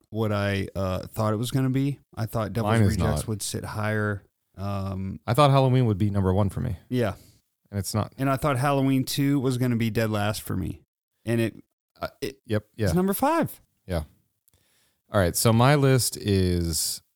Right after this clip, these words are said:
Speaker 2: number seven, Three from Hell. So I'm with you on that. Number six is thirty-one.
Speaker 1: Yep.
Speaker 2: Number five, Halloween two.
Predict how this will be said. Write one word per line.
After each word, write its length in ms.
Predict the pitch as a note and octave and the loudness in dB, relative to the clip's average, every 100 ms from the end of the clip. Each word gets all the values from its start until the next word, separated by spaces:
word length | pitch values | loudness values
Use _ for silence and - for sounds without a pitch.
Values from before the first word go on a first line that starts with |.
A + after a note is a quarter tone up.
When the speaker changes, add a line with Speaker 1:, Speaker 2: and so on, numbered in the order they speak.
| _ | _
Speaker 2:
number 400 | G2 G2+ G2+ F#2+ | -2 0 2 0
seven, 600 | - - G2+ F#2 A2+ C#3 | 0 2 4 4 4 2
Three 200 | C3 F#2+ | 0 -2
from 160 | F2+ G#2+ | 0 0
Hell. 280 | F#2 F2 G2+ _ | 0 -2 -6 _
So 140 | - E2 | -12 -6
I'm 100 | D#2+ | -4
with 140 | D#2 | -4
you 80 | F2+ | -2
on 100 | F#2 | -2
that. 180 | D2+ D#2+ - _ _ _ _ _ _ _ | -2 -4 -10 _ _ _ _ _ _ _
Number 280 | F#2 G2 F#2+ | -4 0 2
six 600 | F2 - A#2 A2+ - - - | 0 0 4 4 2 -6 -6
is 280 | - F2+ E2 | -2 -2 -2
thirty-one. 640 | - F#2+ F#2 E2 D2 D#2 E2 _ _ _ - - | 0 2 2 -2 -6 -10 -18 _ _ _ -14 -6
Speaker 1:
Yep. 260 | A2 - _ - _ _ | -6 -6 _ -20 _ _
Speaker 2:
Number 240 | F#2 F2+ E2+ | -6 -4 -4
five, 600 | - A2 G2+ F#2+ G2 G#2+ | 2 4 6 4 2 -2
Halloween 420 | F#2+ F2+ F2 F#2 | -8 -6 -2 -2
two. 320 | - E2+ F#2+ | -4 -4 -6